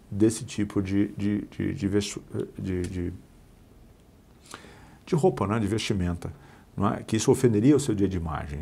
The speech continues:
O empregado viraria uma espécie de outdoor ambulante e, portanto, ele teria direito à indenização por danos morais. É o que nós vemos de vários precedentes, entre os quais esse que eu apresento aqui na tela. Ah,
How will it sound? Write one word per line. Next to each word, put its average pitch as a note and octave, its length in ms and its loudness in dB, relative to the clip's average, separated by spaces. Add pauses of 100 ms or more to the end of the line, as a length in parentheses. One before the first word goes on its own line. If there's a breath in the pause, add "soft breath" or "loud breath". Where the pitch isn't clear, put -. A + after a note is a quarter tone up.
O F#2 40 -6
empregado F#2+ 440 0
viraria G2 300 4
uma G2+ 80 2
espécie G2 360 -4
de - 80 -6
outdoor G2+ 400 2
ambulante G2 600 2 (500 soft breath)
e, F#2+ 220 -2
portanto, G#2 760 -2 (160)
ele G#2 160 -2
teria G2+ 220 6
direito G2 360 4
à - 20 0
indenização G#2 420 -2
por G#2 120 -4
danos F#2+ 200 -2
morais. - 460 -4 (720 soft breath)
É G2+ 80 0
o G2+ 80 2
que A#2+ 120 -6
nós C3 160 0
vemos A#2 240 4
de F#2+ 60 -2
vários C3+ 240 6
precedentes, G2+ 600 -2
entre G#2 220 -4
os G2+ 140 -6
quais G2+ 500 -2 (220)
esse G#2 400 2 (140)
que - 80 -4
eu F#2+ 80 4
apresento F2+ 440 0
aqui F#2+ 140 -6
na G2 100 -4
tela. D#2+ 320 -8 (1300 loud breath)
Ah, G#2+ 520 6